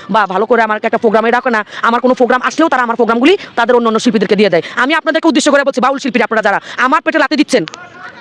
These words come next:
আল্লাহর গজব আপনাদের তো পড়বে, পড়বে। এই উম, মানে যতগুলা, এ,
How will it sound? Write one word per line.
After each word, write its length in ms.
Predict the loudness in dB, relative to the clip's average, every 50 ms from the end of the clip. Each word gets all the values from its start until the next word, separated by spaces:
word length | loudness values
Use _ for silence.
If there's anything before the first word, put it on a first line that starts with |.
| -20 -14 -6 -2
আল্লাহর 260 | -2 0 0 -2 -2
গজব 160 | -2 -2 -4
আপনাদের 440 | -4 -4 -4 -6 -6 -4 -4 -4 -2
তো 100 | 0 0
পড়বে, 200 | 2 2 2 2
পড়বে। 320 | 2 2 2 0 0 -2 -4 _ -20 -4 0
এই 240 | 2 2 2 0 -4 -8 -14 -20 -14 -8
উম, 100 | -8 -8 -8 -8 -14 -20 -20 -8 -2 0
মানে 200 | 2 2 2 2
যতগুলা, 460 | 0 0 0 0 0 0 0 0 -2 -4 -6 -2 0
এ, 300 | 0 0 2 0 -2